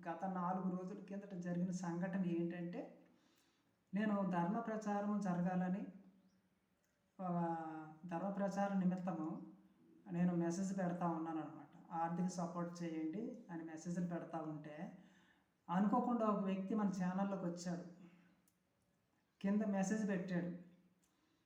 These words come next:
"అయ్యో, మీకు ఎవరో సహాయం చేయడం లేదా?" అన్నాడు. "ఆ, జై శ్రీరామ్, మీకు సాయం, సాయం అందుతలేదని" అన్నాను.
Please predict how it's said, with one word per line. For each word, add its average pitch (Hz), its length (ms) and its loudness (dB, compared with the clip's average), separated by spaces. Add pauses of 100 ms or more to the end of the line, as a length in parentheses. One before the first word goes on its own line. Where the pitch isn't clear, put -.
(260)
"అయ్యో, 196 200 6
మీకు 214 200 4
ఎవరో 202 320 4
సహాయం 185 420 4
చేయడం 196 380 4
లేదా?" 202 300 4
అన్నాడు. 175 380 6 (1160)
"ఆ, 208 60 2
జై 202 240 6
శ్రీరామ్, 220 440 0
మీకు 214 180 2
సాయం, 196 480 2
సాయం 196 400 4
అందుతలేదని" 202 600 2
అన్నాను. 170 360 2